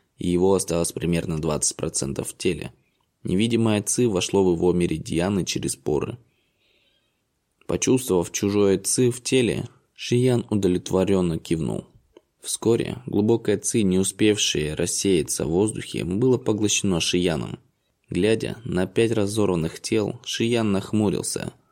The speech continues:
Терпя неприятный запах, он начал обыскивать тела. Вся еда была в крови, также в ней может быть яд скорпиона.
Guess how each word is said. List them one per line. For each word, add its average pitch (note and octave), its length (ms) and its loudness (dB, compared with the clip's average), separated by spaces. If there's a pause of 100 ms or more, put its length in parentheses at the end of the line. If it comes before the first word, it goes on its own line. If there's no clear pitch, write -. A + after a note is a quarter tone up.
(420)
Терпя F#2+ 320 0
неприятный F2+ 580 0
запах, - 480 -4 (180)
он A2 260 4
начал G#2 420 0
обыскивать E2+ 580 -2
тела. A#1 360 -4 (760)
Вся - 260 -2
еда F2+ 320 4
была F2 220 2
в - 80 -8
крови, F2+ 420 0 (240)
также F2+ 320 0
в F2 80 0
ней F2+ 220 4
может E2+ 400 0
быть F#2 260 -4
яд G2+ 500 -2
скорпиона. - 840 -2